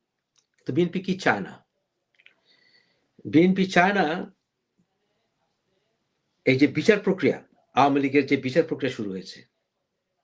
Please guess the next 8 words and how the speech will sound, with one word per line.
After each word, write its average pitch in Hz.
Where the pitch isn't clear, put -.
এই 139
বিচার 175
প্রক্রিয়া 190
কোনো 147
অংশতে 123
বিএনপি 113
চায় -
না, -